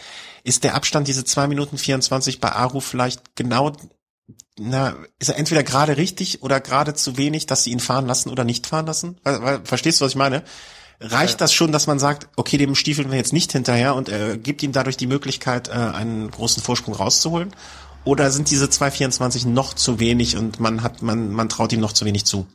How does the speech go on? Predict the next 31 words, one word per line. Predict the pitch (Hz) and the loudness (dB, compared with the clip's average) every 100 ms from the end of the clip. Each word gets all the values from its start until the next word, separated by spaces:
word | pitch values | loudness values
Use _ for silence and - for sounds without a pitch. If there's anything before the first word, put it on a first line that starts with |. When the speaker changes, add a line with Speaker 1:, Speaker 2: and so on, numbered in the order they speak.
| _ _ _ | _ _ _
Speaker 2:
Also | 104 101 | -10 -8
das | - - | -6 -6
ist | 92 - | -4 -4
absolut | 107 - 104 101 120 | -4 -4 -6 -4 -6
zu | - 95 | -8 -6
wenig. | 87 90 90 | -4 -4 -4
Also | - 95 98 95 - - - - | -2 -2 -4 -8 -14 -20 -20 -4
zwei | - 101 | 2 4
Minuten | 107 110 110 110 | 4 0 -2 -4
vierundzwanzig, | - 101 98 - 92 123 117 120 | 2 2 2 2 2 2 2 2
er | |
liegt | 107 110 110 | 4 2 2
jetzt | 98 - | 0 2
vierunddreißig | 110 107 104 104 107 | 2 4 2 0 -2
Sekunden | 107 - 113 98 | -6 -2 -4 -2
hinter | 104 110 101 | -2 2 2
dem | 98 98 | 2 -2
Podium. | - 110 120 131 127 - - - _ | 0 0 4 2 2 -4 -18 -20 _
Hinter | 117 117 113 | 2 2 2
ihm | 104 110 | 0 0
liegen | 107 101 | 0 2
auch | 98 90 117 - 101 | 2 4 4 0 -6
mit | 104 | -6
Quintana | - 104 101 107 | -2 0 2 2
Pozzovivo | 101 107 - 101 113 110 | 0 -4 -6 -6 -4 -6
zwei | - 92 101 | 0 4 6
Leute | 98 107 113 | 6 4 0
binnen | 104 107 113 | -2 -2 -2
zwanzig | - 104 107 117 - | 0 2 2 0 -4
Sekunden. | 110 - 117 110 117 117 _ - | -6 -2 -2 0 -4 -6 _ -4
Speaker 1:
Mhm. | 113 110 | 0 0